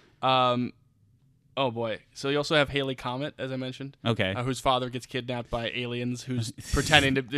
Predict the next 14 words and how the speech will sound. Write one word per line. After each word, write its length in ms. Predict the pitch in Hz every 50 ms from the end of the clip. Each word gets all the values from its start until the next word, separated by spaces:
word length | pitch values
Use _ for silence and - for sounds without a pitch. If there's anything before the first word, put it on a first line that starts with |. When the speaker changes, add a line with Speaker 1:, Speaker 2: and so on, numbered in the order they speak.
| 139 135 - - 147
Speaker 1:
who, 180 | 151 160 147 - - - - - -
who 160 | - 175 180
are 140 | 175 170 160
scum 320 | - - - 190 185 170
agents 300 | 160 156 151 147 151 131
pretending 300 | - 143 - 147 135 135
to 60 | 127
be 160 | 120 127 120 117
aliens. 500 | 113 113 117 117 117 120 120 - - - - - - - - - - - _ -
Speaker 2:
I 80 | 135 143 - -
can't. 300 | 180 165 160 165 151 - - - _ _ _ - - - - - _ - - _ _ _ _ _ _ _ _ _ _ _ _ 135
I 40 | 147
can't 340 | - - 190 180 175 165 147
do 60 | 165